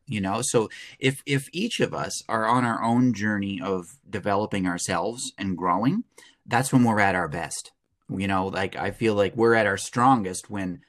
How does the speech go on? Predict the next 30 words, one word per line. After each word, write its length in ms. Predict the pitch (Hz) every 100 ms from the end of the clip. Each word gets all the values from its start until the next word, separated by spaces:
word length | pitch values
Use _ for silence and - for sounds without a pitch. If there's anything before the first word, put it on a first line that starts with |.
| _ -
when 160 | 107 -
I'm 340 | 127 139 127 - _
focusing 440 | - 120 107 107 107
on 200 | 98 92
being 260 | 110 104
better 300 | 87 104 101
as 180 | 95 87
me, 300 | 98 117 143 - _
when 120 | - 98
she's 220 | 113 110
focusing 420 | 120 110 104 104
on 140 | 98
being 240 | 92 101 95
better 240 | 101 92
as 100 | 87
her. 360 | 98 113 113 139 - - -
But 140 | 101
then, 400 | 117 107 101 95 - _ -
you 120 | 110
know, 280 | 101 92 - 143
together 520 | 117 92 127 143 104
it 120 | 104
ends 120 | 104 98
up 140 | 95
being 420 | 113 104 95 92 87
more 400 | 104 110 117 117
than 180 | 101 98
one 200 | 101 95
plus 280 | 95 90
one. 360 | 107 107 82